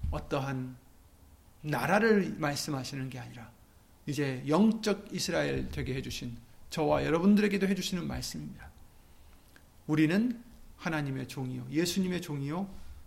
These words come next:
예수님의 영광을 나타낼 우리들입니다. 예수님의 영광을 나타낼 증인들입니다. 그러므로, 아, 예수님 오시는 그날까지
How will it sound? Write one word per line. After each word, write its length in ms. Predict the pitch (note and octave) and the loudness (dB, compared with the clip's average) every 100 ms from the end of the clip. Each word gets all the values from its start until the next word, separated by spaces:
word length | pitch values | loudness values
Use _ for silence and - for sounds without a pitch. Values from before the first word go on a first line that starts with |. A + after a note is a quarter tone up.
| - | -4
예수님의 600 | D3 D3+ - D3 C#3 C3+ | -2 0 -2 -2 -2 0
영광을 520 | D3+ G#3 G#3 G#3 G#3 | 2 4 4 4 4
나타낼 560 | G3 - - C3 A#2 A#2+ - - - - - - - - - - - - - - | 2 -2 -6 -8 -8 -10 -18 -20 -18 -18 -18 -20 -20 -20 -20 -20 -20 -20 -14 -6
우리들입니다. 680 | C3+ B2 A#2+ B2+ A#2+ A#2+ - - - - - - - - | -6 -4 -8 -10 -12 -16 -20 -20 -20 -20 -20 -20 -20 -2
예수님의 540 | D#3 F3 F3 F3 E3 D3+ | 2 2 4 2 2 4
영광을 460 | F3+ A3 A3 A3 | 6 6 6 4
나타낼 540 | D#3 D3 D#3+ D3 C#3+ - - - | 2 0 -2 -2 -2 -6 -20 -10
증인들입니다. 840 | - E3+ D3+ D#3+ D#3 D#3 C3+ - - - - - - - - - - _ - - - - - - - - - - - - - | -4 0 2 2 0 -2 -4 -10 -16 -18 -20 -20 -20 -20 -20 -20 -20 _ -20 -20 -20 -20 -20 -20 -12 -10 -8 -10 -16 -18 -12
그러므로, 520 | D#3 B2+ C3 B2 - - - - - | -6 -4 -2 -4 -8 -20 -16 -16 -12
아, 440 | - A2+ A2 A2+ - - - _ - - - - - - - | -10 -10 -10 -14 -16 -20 -20 _ -20 -20 -20 -20 -20 -18 -6
예수님 420 | C#3+ - D3 C#3 | -6 -4 -2 -2
오시는 320 | C#3 D3+ C#3+ | -2 -2 -2
그날까지 680 | - D3+ D3+ D3+ C3+ - - | -2 -2 -2 -2 -6 -6 -10